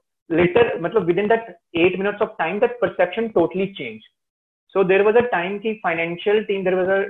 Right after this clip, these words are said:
fight between the financial team and the technical expert, Doctor Alok Ray and the ma'am, ki they were,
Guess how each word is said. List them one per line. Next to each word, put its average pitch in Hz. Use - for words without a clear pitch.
fight 151
between 175
the 190
financial 151
team 180
and 170
the 180
technical 156
expert, 151
Doctor 139
Alok 139
Ray 139
and 131
the 147
ma'am, 147
ki 220
they 147
were, 214